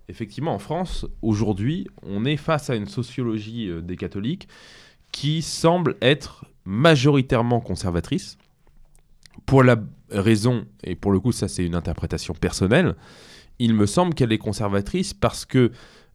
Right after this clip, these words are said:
euh, les éléments conservateurs dans l'Église sont les seuls qui ont réussi à transmettre le catholicisme aujourd'hui.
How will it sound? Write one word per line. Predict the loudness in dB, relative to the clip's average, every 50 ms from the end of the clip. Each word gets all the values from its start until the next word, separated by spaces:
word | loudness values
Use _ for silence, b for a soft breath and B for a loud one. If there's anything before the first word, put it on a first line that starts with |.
| -6
euh, | -4 -2 -2 -2 0
les | 2 4 4 6 8
éléments | 8 8 6 6 6 4 2
conservateurs | 2 0 -4 -6 -2 0 0 2 2 2 2 2 2 2
dans | 2 2
l'Église | 2 2 0 0 0 0 -2 -2 -4
sont | -6 -8 -8 -6 -2 0 0 2 4
les | 4 2
seuls | 2 2 2 2 2 2 0 -2
qui | 0 0 0
ont | 2 2
réussi | 2 2 2 2 0 0 0
à | 0 0
transmettre | 0 -2 -2 -2 -2 -2 -2 -2 -2 -2 -2 0 0
le | 0
catholicisme | 2 2 2 2 2 0 0 -2 -2 -6 -4 -2 2
aujourd'hui. | 2 2 2 2 -2 -4 -6 -10